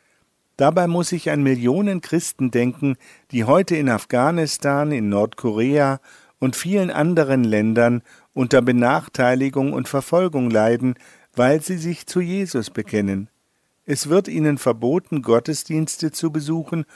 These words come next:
oder sich zum Gebet zu versammeln. Andere werden wegen ihres Glaubens inhaftiert, gefoltert oder sogar ermordet.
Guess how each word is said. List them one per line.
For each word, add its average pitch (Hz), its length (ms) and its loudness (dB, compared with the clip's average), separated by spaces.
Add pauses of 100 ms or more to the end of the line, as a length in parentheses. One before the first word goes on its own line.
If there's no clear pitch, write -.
(280)
oder 131 300 4
sich 120 220 -4
zum 139 200 -2
Gebet 156 400 -2
zu 117 160 -6
versammeln. 98 640 -2 (640)
Andere 185 500 2
werden 131 400 2
wegen 120 280 0
ihres 120 280 -6
Glaubens 110 580 0
inhaftiert, 135 920 -2 (320)
gefoltert 135 800 0 (300)
oder 135 240 4
sogar 117 400 2
ermordet. 123 640 -2